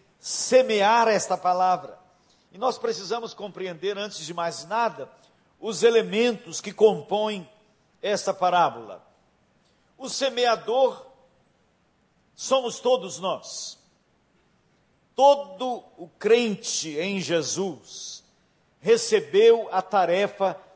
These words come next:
de semear a palavra de Deus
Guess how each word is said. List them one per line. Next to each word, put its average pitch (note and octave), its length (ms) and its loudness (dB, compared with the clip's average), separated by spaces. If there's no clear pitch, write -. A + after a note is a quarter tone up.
de F#3 160 -10
semear G#3 1200 2
a D#3+ 80 -2
palavra F3+ 480 6
de E3 120 -8
Deus F#3 600 -2